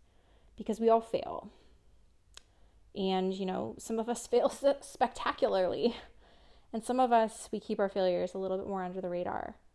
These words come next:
But if I have any advice to give to you, is look for the lessons and look for the silver lining and if you fail, if you crash and burn, if you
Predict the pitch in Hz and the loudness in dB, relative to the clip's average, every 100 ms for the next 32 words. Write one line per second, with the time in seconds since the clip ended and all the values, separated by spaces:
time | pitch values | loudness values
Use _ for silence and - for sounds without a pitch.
0 | _ - _ _ _ _ _ _ _ - | _ -20 _ _ _ _ _ _ _ -20
1 | - 196 196 220 247 277 277 - 262 254 | -2 -2 2 2 2 0 -2 0 0 -2
2 | - - - - 208 226 233 - 202 - | -8 -18 -20 -10 0 2 2 -2 0 2
3 | 62 - 208 196 - - _ - 214 277 | 0 -2 -2 -2 -6 -18 _ 0 2 2
4 | - 208 165 190 - - - - - 214 | 0 0 0 0 -4 -16 -16 -12 -6 -2
5 | 226 226 220 220 220 202 202 185 185 196 | -2 -2 -4 -2 -2 0 0 0 -2 -4
6 | - - _ _ _ - - 202 202 202 | -10 -16 _ _ _ -20 -6 -2 0 0
7 | 196 - - _ - - 247 262 - 214 | -4 -12 -20 _ -20 0 2 2 2 -4
8 | 208 - 185 185 208 226 - - - 220 | -6 2 4 4 2 -2 -6 -18 -6 -6
9 | - 202 - - 202 214 - 233 202 196 | -4 -8 -8 -4 -2 -2 -4 -4 -2 0
10 | 196 208 247 262 _ _ _ - 220 220 | 0 -2 -6 -10 _ _ _ 4 4 2
11 | 190 208 202 | -2 -2 -4